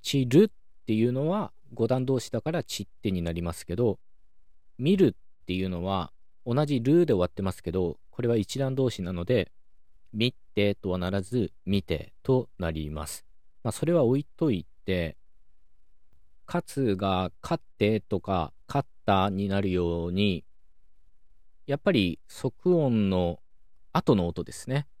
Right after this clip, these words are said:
は、てとかたっていう無声音、まあ、あるいは静音なので、やはり音便でも、やはり音便で観察される促音も、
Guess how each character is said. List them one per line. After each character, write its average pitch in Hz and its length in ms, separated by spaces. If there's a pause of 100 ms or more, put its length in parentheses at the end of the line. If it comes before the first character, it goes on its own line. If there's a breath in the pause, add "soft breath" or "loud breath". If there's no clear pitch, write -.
(360)
は、 110 380 (120)
て 151 160
と - 120
か 90 120
た 107 180
っ - 80 (160)
て 95 60
い 87 200
う - 120 (280)
無 101 140
声 135 380
音、 76 200 (1120)
ま 101 120
あ、 - 20
あ 110 60
る 120 60
い 107 60
は 85 80
静 135 360
音 82 220 (800)
な 90 140
の 82 300
で、 92 340 (1400)
や 120 120
は 143 140
り 113 140
音 139 280
便 143 240
で 170 100
も、 139 300 (1600)
や 127 120
は 151 100
り 104 200
音 147 260
便 147 240
で 139 220
観 135 280
察 - 280
さ 127 180
れ 123 120
る 120 160
促 - 460
音 92 360
も、 117 320